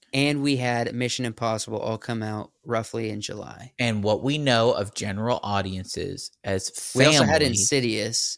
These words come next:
Speaker 1: and we also had Sound of
Speaker 2: families
Speaker 1: Freedom.
Speaker 2: and individuals, you pick one to two movies a month that you go see. It's a new month. It's
Speaker 1: All right.
Speaker 2: August.
Speaker 1: All right, and people chose Barbie and Sound of Freedom. That's what people chose.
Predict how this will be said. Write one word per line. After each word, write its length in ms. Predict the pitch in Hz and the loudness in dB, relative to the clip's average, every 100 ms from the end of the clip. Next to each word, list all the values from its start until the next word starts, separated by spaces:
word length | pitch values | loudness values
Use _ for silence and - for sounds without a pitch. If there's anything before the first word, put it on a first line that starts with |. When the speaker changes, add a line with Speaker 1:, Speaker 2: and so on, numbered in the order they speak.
| - | -4
Speaker 1:
and 100 | 120 | 0
we 120 | 120 | 2
also 200 | 127 131 | 2 6
had 100 | 131 | 8
Sound 120 | 139 | 8
of 40 | 156 | 6
Speaker 2:
families 280 | 160 160 156 | 6 4 2
Speaker 1:
Freedom. 360 | 127 110 101 | 0 -2 -2
Speaker 2:
and 140 | 139 147 | -2 0
individuals, 920 | 151 151 151 147 131 120 98 90 - _ _ 110 | 0 4 4 6 4 4 -2 -2 -8 _ _ 0
you 140 | 107 | 0
pick 340 | - 123 107 | 2 0 0
one 420 | 95 92 104 113 135 | -2 -2 0 0 -2
to 120 | 135 | -8
two 240 | - 117 | -2 0
movies 440 | 127 123 113 127 147 | 2 2 2 0 -2
a 80 | 151 | -2
month 580 | 113 95 95 - - - | -2 -2 -6 -8 -12 -10
that 200 | - - | -8 -8
you 40 | 95 | 0
go 220 | 98 104 | 2 2
see. 480 | - 101 90 - - _ _ - - | 0 -2 -4 -8 -20 _ _ -10 -6
It's 160 | 101 | -2
a 100 | 104 | 0
new 300 | 95 92 110 | 0 0 0
month. 440 | 120 90 - - - _ | 0 -4 -8 -18 -20 _
It's 100 | - | 0
Speaker 1:
All 100 | 208 | 2
right. 100 | 131 | 2
Speaker 2:
August. 680 | 98 90 - - - - - _ | 0 -2 -10 -10 -8 -10 -14 _
Speaker 1:
All 60 | 180 | 0
right, 140 | 135 - | 0 -2
and 80 | 127 | -2
people 240 | 180 180 | -2 0
chose 220 | - 147 | 0 0
Barbie 400 | 110 113 127 170 | 2 2 2 2
and 100 | 170 | 0
Sound 240 | 151 151 151 | 0 0 -2
of 40 | |
Freedom. 440 | 139 139 107 98 - - | -4 -4 -4 -10 -18 -10
That's 200 | 120 - | -6 -6
what 100 | 117 | -6
people 220 | 120 110 | -8 -8
chose. 380 | - - - | -10 -12 -14